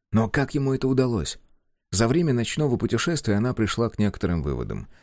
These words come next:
Устроенный ею пожар наверняка вписывался в планы убийцы, поскольку отвлекал внимание сторожей и устранял препятствия на пути к цели.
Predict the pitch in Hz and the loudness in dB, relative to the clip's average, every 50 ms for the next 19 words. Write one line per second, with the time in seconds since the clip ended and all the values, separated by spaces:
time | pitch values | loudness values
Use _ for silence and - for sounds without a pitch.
0 | _ _ - 110 113 - - - 175 190 180 160 135 110 95 120 143 135 - - | _ _ -2 0 0 2 2 4 6 6 6 6 4 4 4 4 2 2 0 0
1 | 85 80 69 78 82 85 80 87 104 120 127 123 113 120 110 - - 87 82 - | -2 -2 0 0 -2 -2 0 0 2 2 2 2 2 0 0 0 0 -2 -2 -4
2 | - - 95 80 - 87 82 85 - - 85 78 - - 82 80 76 73 71 69 | -2 -2 -2 0 0 -2 -2 -2 -2 -2 -4 -4 -2 -2 0 0 2 0 0 -2
3 | 67 62 - 65 60 57 - - - - - - _ _ _ - 76 90 - - | -4 -4 -4 -6 -4 -4 -4 -6 -6 -8 -12 -20 _ _ _ -4 -2 -2 4 4
4 | 131 123 - 127 120 - 101 117 123 120 - 135 123 101 80 85 95 98 104 98 | 4 4 4 0 0 0 2 2 2 2 2 0 0 0 2 2 2 2 2 2
5 | 87 73 71 67 - - 87 76 76 73 76 101 120 127 - - - 98 98 92 | 2 0 -2 -4 -4 -2 -2 -2 -2 -2 0 2 2 2 0 0 0 0 0 0
6 | 92 - - - 95 98 104 98 82 71 71 - 69 60 - 73 73 76 - - | -2 -4 -2 0 0 2 2 2 0 -2 -4 -6 -8 -4 -2 -2 -2 -2 -4 -2
7 | 113 117 117 110 90 69 67 65 - - 71 - - - 95 76 65 62 - | 0 0 2 2 0 -2 -4 -6 -6 -8 -8 -6 -4 -2 -2 -2 -4 -8 -14